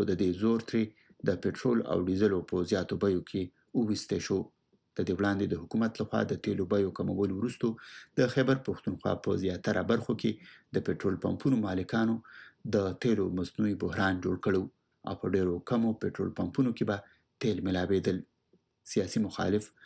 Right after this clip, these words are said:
پاکستان مسلم لیګ نون د تیلو د بیو سیوا کولو د فیصلې په سمدستي توګه د بیرته اخیستو غوښتنه کړې. پاکستان کې په تیرو یو شپه روز کې درې اتیا نور کسان د کورونا وایرس نه مړه شوي دي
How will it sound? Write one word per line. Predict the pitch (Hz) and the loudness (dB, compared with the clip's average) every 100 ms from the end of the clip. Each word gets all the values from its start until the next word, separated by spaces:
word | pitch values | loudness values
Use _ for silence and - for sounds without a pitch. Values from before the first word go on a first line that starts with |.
| - - | -20 -4
پاکستان | 95 - - 110 107 | -2 -2 -2 0 0
مسلم | 92 85 98 | -2 -4 -2
لیګ | 92 90 - | 0 0 0
نون | 120 117 | 0 2
د | 101 - | 0 0
تیلو | 113 107 | 2 2
د | 101 92 87 | 2 0 2
بیو | 107 110 | 2 2
سیوا | - 95 87 | -2 -6 -4
کولو | - 113 117 113 - - - - | 0 2 2 0 -8 -20 -16 -2
د | 92 | 0
فیصلې | 85 101 90 101 101 95 | 0 -2 -2 0 0 0
په | 95 87 | -2 -4
سمدستي | - 95 90 85 - 104 92 - - _ - | -4 -2 -4 -4 -2 -2 -4 -10 -20 _ -2
توګه | 127 110 90 | 0 2 0
د | 85 - | 0 2
بیرته | 101 - 92 | 0 0 -8
اخیستو | 98 - 98 107 90 | -6 -6 -4 -2 -2
غوښتنه | 95 - 104 92 | -4 -4 -2 -2
کړې. | - 92 - _ _ _ _ _ _ _ _ - | 0 -2 -2 _ _ _ _ _ _ _ _ 0
پاکستان | 127 135 135 160 | 2 2 4 2
کې | 160 170 | 2 0
په | - | 0
تیرو | 120 110 | 2 4
یو | 107 104 | 2 2
شپه | - 110 | 0 2
روز | 113 127 | 2 0
کې | - 117 | 0 -2
درې | 110 104 - | 0 0 -2
اتیا | 101 104 | -4 -2
نور | 110 127 | 0 0
کسان | - 104 107 101 | -2 -4 -2 -2
د | 92 | -2
کورونا | 101 101 95 90 | -2 -2 0 0
وایرس | 95 98 - | 0 -2 -4
نه | 98 | -2
مړه | 92 90 | -2 0
شوي | 101 95 | 0 0
دي | 101 | -2